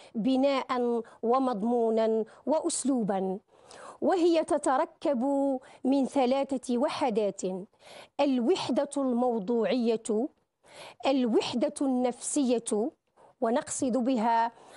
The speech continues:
الخيط الشعوري، الوحدة الفنية، وهو الخيال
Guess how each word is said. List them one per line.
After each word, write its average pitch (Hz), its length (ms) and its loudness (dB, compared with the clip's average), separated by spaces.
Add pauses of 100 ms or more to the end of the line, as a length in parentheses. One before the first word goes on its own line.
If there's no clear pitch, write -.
(180)
الخيط 247 540 -2
الشعوري، 220 840 0 (460)
الوحدة 254 720 0
الفنية، 233 1160 0 (300)
وهو 247 440 0
الخيال 220 960 0